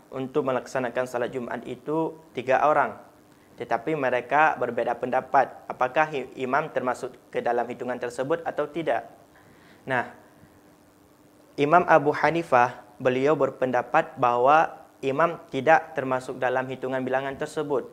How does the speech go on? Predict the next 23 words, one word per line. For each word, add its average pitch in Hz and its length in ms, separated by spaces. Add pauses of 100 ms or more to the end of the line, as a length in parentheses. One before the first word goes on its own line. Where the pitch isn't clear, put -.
(300)
Adapun 117 400
Imam 127 320
Abu 135 240
Yusuf 156 400
yang 120 240
merupakan 123 400
sahabatnya 135 720 (240)
sekaligus 147 640
muridnya 127 640
Imam 123 320
Abu 127 160
Hanifah, 147 560 (640)
beliau 131 400
rahimahullahu 127 800
ta'ala 151 400
berpendapat 123 640 (880)
bahwasanya 135 480
imam 139 320
termasuk 131 560 (640)
di 127 80
dalam 127 480
hitungan 131 400
tersebut. 139 480